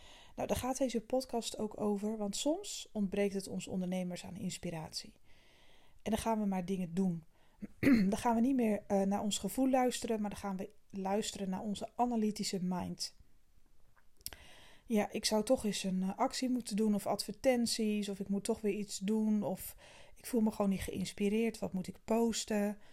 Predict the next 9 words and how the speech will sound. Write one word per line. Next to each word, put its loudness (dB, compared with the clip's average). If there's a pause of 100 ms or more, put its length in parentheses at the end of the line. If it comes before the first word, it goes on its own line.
(240)
Als -2
je -2
gebruik -2
maakt -4
van -8
social -4
media 0
bijvoorbeeld, -4
of -6